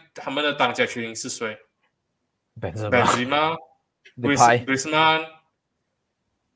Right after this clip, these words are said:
Speaker 2: Griezmann，
Speaker 1: 我不知道，
Speaker 2: 老实讲，
Speaker 1: 所以
Speaker 2: Griezmann 也是要重新找一下的状态啊，讲真的，就是他在巴塞罗那状态也已经不能说是当家球星了，老实讲。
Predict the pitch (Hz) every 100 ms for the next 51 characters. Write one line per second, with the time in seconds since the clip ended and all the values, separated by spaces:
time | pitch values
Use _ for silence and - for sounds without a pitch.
0 | _ _ _ _ _ _ - 165 175 170
1 | - 170 180 190 196 185 131 123 135 156
2 | - 185 147 143 156 143 170 170 120 165
3 | 160 165 143 - - 120 127 135 127 113
4 | 110 123 139 120 127 127 131 120 110 101
5 | 98 110 107 131 131 120 135 127 120 120
6 | 127 123 120 131 117 87 85 98 110 101
7 | 139 113 104 113 120 113 107 104 - 92
8 | - 98 85 82 95 92